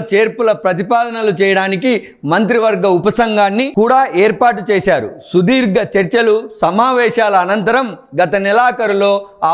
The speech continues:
ఉపసంఘం తమ మౌలిక నివేదికను ముఖ్యమంత్రి చంద్రబాబుకు అందజేసింది. ఈ సందర్భంగా చేసిన సూచనలపై తాజాగా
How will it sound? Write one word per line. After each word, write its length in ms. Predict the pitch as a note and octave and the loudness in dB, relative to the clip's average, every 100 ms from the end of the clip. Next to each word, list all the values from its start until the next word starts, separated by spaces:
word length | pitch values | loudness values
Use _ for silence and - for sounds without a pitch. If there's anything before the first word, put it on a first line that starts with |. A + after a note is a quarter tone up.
| F3 F3 | -2 -2
ఉపసంఘం 580 | A#3+ A#3 A#3+ A3+ G#3+ G3+ - - | -4 -2 -2 -2 -4 -4 -14 -4
తమ 220 | F#3 G3 F#3+ | -2 -2 -2
మౌలిక 380 | F3+ A#3+ B3+ A#3 G#3+ F#3+ | 0 2 0 -2 -2 0
నివేదికను 600 | G3 A#3+ A3 G#3 G3 G3 F#3+ - D#3 | 0 0 -2 -4 -4 -6 -10 -10 -4
ముఖ్యమంత్రి 580 | E3 A#3+ A#3+ B3 G#3+ G#3+ D#3+ | -2 -2 -2 -2 -2 -4 0
చంద్రబాబుకు 680 | F3+ G#3 A#3 A#3 G#3 F#3+ B3 B3+ D#3+ | 0 0 2 2 0 -4 -4 -4 -2
అందజేసింది. 600 | F#3 A3 G#3 F#3+ F3 A#2+ - - - F3+ | 2 2 2 0 0 -4 -6 -12 -2 0
ఈ 20 | F#3 | 0
సందర్భంగా 640 | G3 G3+ A#3+ G3+ A#3 A3+ G#3+ F3+ | -2 0 0 0 0 2 0 0
చేసిన 280 | G3 G3+ G3 D3+ | -2 0 -2 -2
సూచనలపై 580 | G3+ G3 A3+ G#3 D#3+ A#3+ D#4+ - - - | -2 0 0 0 2 0 -2 -10 -8 -2
తాజాగా 500 | F3 G#3+ B3+ C4 B3+ | -2 0 0 0 -2